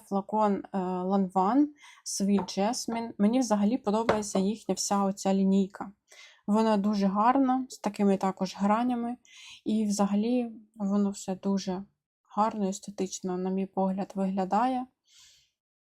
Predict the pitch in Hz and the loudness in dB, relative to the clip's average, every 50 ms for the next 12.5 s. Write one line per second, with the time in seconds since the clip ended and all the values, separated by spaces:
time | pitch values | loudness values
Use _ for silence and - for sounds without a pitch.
0 | - - - 262 202 185 208 214 220 214 208 190 185 185 185 196 202 - 202 196 | -18 -14 -10 -6 -4 -2 0 0 0 0 0 0 0 0 -2 -4 -4 -2 -2 0
1 | 190 190 190 190 202 196 180 - - 180 180 - - 180 180 - - - 165 160 | 0 0 0 0 0 -2 -4 -6 -8 -10 -10 -8 -8 -10 -10 -10 -10 -10 -8 -8
2 | - - - - _ _ _ _ _ _ _ _ _ _ _ _ _ _ _ _ | -8 -10 -14 -20 _ _ _ _ _ _ _ _ _ _ _ _ _ _ _ _
3 | _ _ _ _ _ - _ _ _ _ _ _ - 240 262 262 - - - 214 | _ _ _ _ _ -20 _ _ _ _ _ _ 2 2 2 2 0 -4 -4 -4
4 | 226 208 - - 202 190 185 185 - - - 196 185 185 - - 185 175 208 208 | -4 -2 2 4 4 6 4 2 -6 -6 -2 -2 -2 -2 -2 -2 -4 -4 -4 -6
5 | - - - - - 208 214 254 254 254 - 247 240 208 196 196 185 196 208 240 | -8 -8 -8 -4 0 0 2 0 0 -2 -4 -2 -2 0 2 2 2 2 0 -2
6 | 277 294 - _ _ _ - - - - - - - - - _ _ _ - 214 | -4 -6 -8 _ _ _ -20 -20 -20 -20 -20 -20 -20 -20 -20 _ _ _ -2 -2
7 | 214 208 208 240 240 233 214 202 190 - - _ - - - - 220 220 214 - | -2 0 0 2 4 4 4 4 2 0 -4 _ -12 -10 -6 -4 -2 -2 -2 -2
8 | - 202 190 185 180 - 220 - - - - - - - 208 196 196 202 196 185 | -2 0 2 2 2 0 -2 -8 -14 -18 -18 -12 -6 -2 0 2 2 2 0 0
9 | 185 202 190 185 202 247 285 294 294 - 196 185 180 196 214 220 240 254 269 - | 0 0 2 2 2 2 2 2 0 0 -2 -2 0 0 0 0 0 0 -2 -4
10 | - - 196 - - 190 196 196 208 226 214 202 202 190 190 185 180 180 185 202 | -6 -10 -4 0 2 4 4 4 4 2 2 0 -2 -2 0 0 0 0 0 -2
11 | 202 - 220 202 - - - 196 - - 190 190 202 196 202 - - 196 185 185 | -4 -8 -12 -16 -16 -14 -14 -10 -6 -4 -4 -4 -4 -4 -6 -6 -4 -2 -2 0
12 | - 220 190 - - - - 202 208 202 | -2 -4 -6 -10 -10 -6 -4 -4 -4 -4